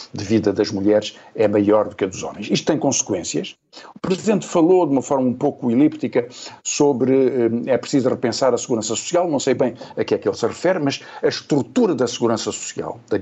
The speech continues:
garantia do apoio à população idosa por um período mais longo da sua vida, porque a esperança de ve-,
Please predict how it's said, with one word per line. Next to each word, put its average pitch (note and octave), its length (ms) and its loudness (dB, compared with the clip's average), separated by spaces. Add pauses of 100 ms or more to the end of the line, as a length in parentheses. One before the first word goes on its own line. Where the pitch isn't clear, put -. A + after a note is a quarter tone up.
(160)
garantia C3+ 580 0 (320)
do G#2+ 280 2
apoio C3 500 0
à A2+ 140 0
população A#2+ 640 -2
idosa G#2+ 520 0 (300)
por C#3 80 0
um B2+ 100 2
período A2+ 280 2
mais C3 420 2
longo B2 460 0
da G2+ 120 -2
sua G2 280 -6
vida, E2+ 420 -6
porque - 240 -10
a - 20 -6
esperança G2+ 440 -2
de - 20 -8
ve-, G2+ 220 0